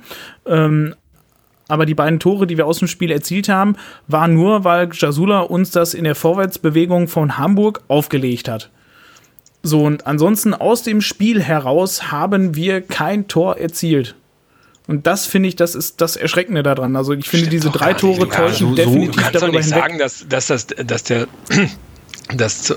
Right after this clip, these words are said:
Speaker 2: das Tor von Fürich, das zweite Tor von Fürich, wo der Justwan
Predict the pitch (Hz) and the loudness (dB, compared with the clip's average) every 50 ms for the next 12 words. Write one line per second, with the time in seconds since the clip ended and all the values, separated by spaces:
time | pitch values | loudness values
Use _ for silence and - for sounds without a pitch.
0 | - 123 107 113 107 - - - 117 135 - - 139 117 - - - 139 139 160 | -4 -4 -4 -4 -4 -4 -2 -2 -2 -2 0 -2 -4 -4 -4 -4 -2 0 0 2
1 | 165 214 220 226 214 - - - - - - - - - - _ - - 120 - | 2 2 0 0 -2 -4 -6 -10 -14 -18 -20 -20 -20 -20 -20 _ -8 -6 -6 -4
2 | - - 117 123 156 - - 208 220 233 233 _ _ _ _ _ _ _ _ _ | -2 -2 0 0 0 -2 -2 -2 -4 -4 -8 _ _ _ _ _ _ _ _ _
3 | - - 151 139 156 165 - 170 175 151 - 170 - 165 170 185 202 180 - - | -10 -6 -4 -4 -4 -4 -4 -6 -8 -6 -6 -6 -6 -4 -2 -2 -2 -4 -6 -12
4 | - - - - - - _ _ _ - - 131 120 127 135 135 135 127 120 - | -16 -20 -20 -20 -20 -20 _ _ _ -10 -8 -4 0 2 2 4 4 2 0 -2
5 | - 113 107 135 170 - - - - 165 170 180 180 170 | -4 -2 0 0 0 0 0 0 0 0 0 0 -2 -4